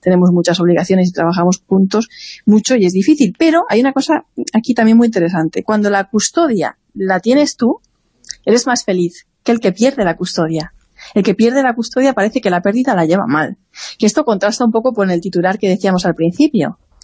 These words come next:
que los hijos te hacen más felices cuando se van de casa, pero si los pierdes, eh, mm, mm, eh, te hacen muy infeliz esa pérdida. O sea,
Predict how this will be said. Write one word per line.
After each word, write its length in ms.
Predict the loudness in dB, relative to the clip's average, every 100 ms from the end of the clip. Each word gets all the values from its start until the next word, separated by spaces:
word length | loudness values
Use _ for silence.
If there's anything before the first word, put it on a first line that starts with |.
| -20 -20 -2
que 160 | 0
los 180 | 0 0
hijos 240 | -2 0
te 60 | -2
hacen 180 | -2 -2
más 200 | -2 -2
felices 360 | -2 0 -2 -2
cuando 240 | -2 0
se 120 | 0
van 180 | 0 0
de 100 | 0
casa, 340 | -2 -4 -10 _ _ _
pero 180 | -2 -2
si 120 | -2
los 160 | -2 0
pierdes, 540 | 0 2 0 -2 -6 -14 _ -12
eh, 720 | -2 0 2 0 0 -2 -6 -14 -4
mm, 60 |
mm, 440 | -2 -2 0 0 0 -4 -18 _ -2
eh, 180 | -2 -2 _
te 80 | -2
hacen 200 | 2 2
muy 300 | 4 2 2
infeliz 380 | 0 -4 -4 -6
esa 200 | -4 -2
pérdida. 360 | -2 -2 -2
O 40 | 0
sea, 240 | -2 -4